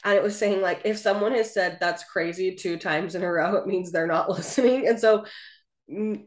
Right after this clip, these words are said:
after I heard that, I was like, "I do that all the time. Like, that's crazy. Yeah, yeah, yeah, yeah. That's crazy." And I'm like, "I'm for sure."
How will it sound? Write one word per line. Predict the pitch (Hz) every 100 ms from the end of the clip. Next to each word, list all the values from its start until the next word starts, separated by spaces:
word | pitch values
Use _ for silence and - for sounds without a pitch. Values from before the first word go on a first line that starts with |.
| -
after | 185 208 262
I | 247
heard | 220 175 175
that, | 226 220
I | 185
was | 185
like, | 180 151 147 _ _ _
"I | 143 147 -
do | 87
that | 78 -
all | - -
the | -
time. | - - - - - -
Like, | 101 180 180 - - -
that's | 339 -
crazy. | - 160 262 190 143 131
Yeah, | 151 202 151
yeah, | 135 175 220
yeah, | 190 190
yeah. | 185 190 175
That's | 247 -
crazy." | - 190 240 208
And | 131
I'm | 190
like, | 170 175
"I'm | 151
for | 147
sure." | 151 - 165 135